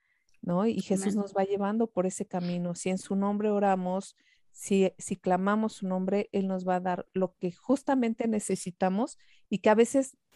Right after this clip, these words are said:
Speaker 1: no es lo que estamos pidiendo.
Speaker 2: Mm.
Speaker 1: Es algo más allá, algo mejor.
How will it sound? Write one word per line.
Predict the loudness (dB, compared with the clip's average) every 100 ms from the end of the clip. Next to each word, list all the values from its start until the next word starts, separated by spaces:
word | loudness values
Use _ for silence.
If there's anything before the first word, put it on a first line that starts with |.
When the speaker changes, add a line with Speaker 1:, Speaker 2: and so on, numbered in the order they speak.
| _ _ _ _ _ _
Speaker 1:
no | 4 8
es | 8 6
lo | 2
que | 0
estamos | 0 -2 -2 -2
pidiendo. | -2 0 -2 -4 -12 _ _
Speaker 2:
Mm. | 2 2 0
Speaker 1:
Es | -6 -2
algo | 0 2 0
más | 0 -2 -4
allá, | -6 -2 0
algo | 2 0
mejor. | 0 -2 -2 -2